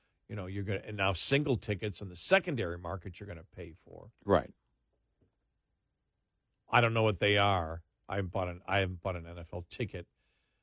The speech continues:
Speaker 1: You know, well, a lot of cities are not there. They're not even available, you know,
Speaker 2: Mm-hmm.
Speaker 1: 'cause everything is sold out.
Speaker 2: Mm-hmm.
Speaker 1: But yeah, everybody recognizes the fee because it doesn't make, it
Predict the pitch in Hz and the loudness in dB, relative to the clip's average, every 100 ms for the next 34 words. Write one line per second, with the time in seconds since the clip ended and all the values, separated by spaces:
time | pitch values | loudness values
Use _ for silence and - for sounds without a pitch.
0 | _ _ _ - - 98 _ _ 107 104 | _ _ _ -16 -16 -16 _ _ -4 -4
1 | 92 107 135 123 101 98 98 98 95 95 | 2 4 4 4 -2 -4 -4 -4 -4 -6
2 | 95 95 95 104 85 104 98 92 104 101 | -12 -18 -8 -4 -4 -6 -8 -8 -8 -8
3 | 95 87 95 135 170 95 - _ _ 98 | -12 -12 -4 -2 -2 -6 -10 _ _ -6
4 | 78 92 87 104 92 95 95 87 - - | -6 -6 -10 -10 -8 -8 -8 -10 -10 -6
5 | 90 85 - - - _ 85 78 76 78 | -6 -8 -12 -14 -18 _ -8 -8 -8 -12
6 | _ _ _ _ _ _ _ _ _ _ | _ _ _ _ _ _ _ _ _ _
7 | _ _ _ _ _ _ _ _ - 95 | _ _ _ _ _ _ _ _ -10 -10
8 | - 104 110 101 101 107 _ _ _ _ | -6 0 2 2 0 -6 _ _ _ _
9 | _ _ - 123 123 120 110 104 117 123 | _ _ 2 4 6 4 4 4 2 2
10 | 110 104 101 98 90 95 - 95 98 104 | -2 -2 -2 -6 -8 -10 -10 -10 -10 -4
11 | 110 95 127 110 110 104 95 _ _ _ | -4 0 0 0 -4 -4 -6 _ _ _
12 | - | -4